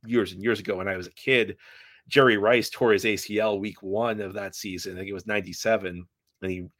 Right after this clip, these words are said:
came back before the end of the regular season. It was one of the most remarkable recoveries. I mean, think about this. It was nineteen,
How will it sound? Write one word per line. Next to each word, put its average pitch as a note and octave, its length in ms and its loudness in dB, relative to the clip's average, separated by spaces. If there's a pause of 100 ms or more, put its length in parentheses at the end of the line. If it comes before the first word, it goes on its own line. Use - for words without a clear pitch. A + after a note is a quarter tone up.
(280)
came C#3+ 260 2
back A#2+ 300 2
before A2+ 240 0
the G#2 140 0
end G#2+ 100 2
of G2+ 60 0
the F#2 40 -6
regular F#2+ 320 -6
season. A#2+ 360 -2
It F2+ 40 -6
was F#2 120 -6
one A2 100 -2
of G2+ 40 -4
the G2+ 60 -4
most G#2 220 -2
remarkable G2 460 -4
recoveries. F#2 440 -4
I F2+ 40 -12
mean, F#2 200 -14 (560)
think B3+ 120 -2
about E2 160 -4
this. F#2 140 -8
It D3 40 -4
was D#3 120 -6
nineteen, G2+ 460 -2